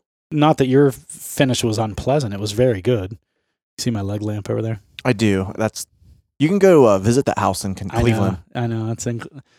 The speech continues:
Speaker 1: so the, what's funny is the, the movie happened in Chicago,
Speaker 2: Mm-hmm.
Speaker 1: but the filming of the house was in Cleveland, Ohio, which is kinda neat. A lot of people don't know that.
Speaker 2: And it takes place in, like, nineteen fifty, but it was made in, like,
Speaker 1: <sighs>
Speaker 2: nineteen eighty.
Speaker 1: I know, and I lo-, I,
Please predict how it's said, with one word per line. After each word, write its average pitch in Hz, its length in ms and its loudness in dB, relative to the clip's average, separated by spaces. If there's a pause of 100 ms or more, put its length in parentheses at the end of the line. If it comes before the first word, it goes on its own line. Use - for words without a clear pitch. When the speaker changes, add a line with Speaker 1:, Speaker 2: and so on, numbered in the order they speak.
(100)
Speaker 1:
so 165 160 8
the, 156 260 4
what's 156 200 4
funny 240 260 2
is 131 200 2
the, 123 300 4
the 127 100 0
movie 202 320 2
happened 135 400 0
in 113 180 0
Chicago, 104 840 -4 (140)
Speaker 2:
Mm-hmm. 120 360 -2
Speaker 1:
but 135 160 4
the 131 100 2
filming 135 600 0
of 117 240 -2
the 107 80 -4
house 131 520 -6
was 113 140 -4
in 107 120 -6
Cleveland, 101 400 -4
Ohio, 95 400 -12 (420)
which 123 180 -6
is - 60 -6
kinda 110 220 -6
neat. 98 140 -10
A 107 40 -4
lot 107 120 -4
of 104 60 -4
people 110 140 0
don't 92 120 -8
know 101 120 -8
that. 90 220 -12
Speaker 2:
And 127 100 -2
it 117 60 -2
takes 139 240 0
place 120 280 0
in, 117 60 -6
like, 104 160 -4
nineteen 107 320 -2
fifty, 101 360 -2
but 98 120 -4
it 73 40 -4
was 82 120 -8
made 101 220 -2
in, 98 60 -4
like, 95 180 -4
Speaker 1:
<sighs> - 0 -
Speaker 2:
nineteen 98 320 -4
eighty. 92 280 -4
Speaker 1:
I 123 140 0
know, 120 220 2
and 117 100 2
I 135 100 2
lo-, 123 180 2
I, 135 240 2